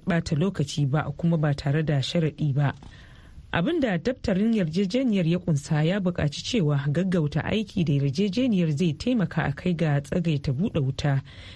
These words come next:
janyewar dakarun Isra'ila daga yankin da mutanen,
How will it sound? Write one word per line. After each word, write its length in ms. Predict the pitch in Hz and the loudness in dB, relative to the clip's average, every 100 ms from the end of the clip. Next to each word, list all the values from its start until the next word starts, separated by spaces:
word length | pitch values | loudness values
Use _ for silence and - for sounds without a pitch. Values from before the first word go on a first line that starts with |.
| - | -8
janyewar 560 | 139 175 165 170 160 165 | -2 2 2 2 2 0
dakarun 460 | 160 147 147 143 226 | 0 0 0 0 0
Isra'ila 560 | 175 - 156 165 185 160 | -2 0 0 0 0 2
daga 200 | 147 139 | 2 2
yankin 440 | 170 226 - 147 | 2 0 0 2
da 220 | 143 139 | 2 2
mutanen, 800 | 139 180 - 151 143 160 170 160 | 2 0 0 2 4 4 2 2